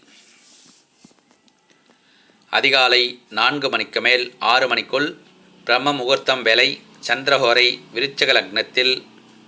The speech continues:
கிரகப்பிரவேசம் செய்து கொள்ள வேண்டிய நட்சத்திரக்காரர்கள் பரணி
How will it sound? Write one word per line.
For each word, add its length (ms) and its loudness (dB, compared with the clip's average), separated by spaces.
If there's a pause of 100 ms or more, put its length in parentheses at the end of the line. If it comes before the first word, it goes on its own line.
(1160)
கிரகப்பிரவேசம் 840 0 (160)
செய்து 320 0
கொள்ள 220 2
வேண்டிய 340 0
நட்சத்திரக்காரர்கள் 1200 0 (2750)
பரணி 400 2